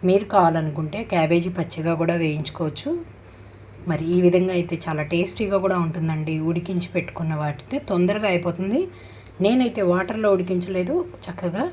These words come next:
ఆవిరి మీద ఉడికించుకున్నాను. మరి ఎలా చేశాననే దానికైతే ఫుల్ రెసిపీ కోసం ఒకసారి వీడియోలోకి వెళ్దాం. ఈరోజైతే ఇక్కడ నేను క్యాబేజీ అలాగే శనగపప్పు ఫ్రై కోసం అండి.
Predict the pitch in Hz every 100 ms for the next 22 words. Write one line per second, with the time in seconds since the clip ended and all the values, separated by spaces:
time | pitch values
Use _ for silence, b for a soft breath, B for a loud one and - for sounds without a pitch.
0 | - 180 165 165 170 156 156 151 160 143
1 | - 147 147 156 - B B B - 175
2 | 170 165 170 190 214 214 202 196 190 180
3 | 175 175 180 180 311 359 208 180 180 175
4 | - 180 185 180 247 202 - - 165 214
5 | 392 - B B - 185 175 180 180 180
6 | 180 185 294 392 - - - - - -
7 | - - - - - - - - - -
8 | - - - - - _ _ _ _ _
9 | _ 208 208 220 208 175 170 165 - 170
10 | 170 208 339 - 180 185 202 196 254 254
11 | 170 160 165 214 226 165 165 175 185 185
12 | 190 180 175 165 160 175 170 175 165 226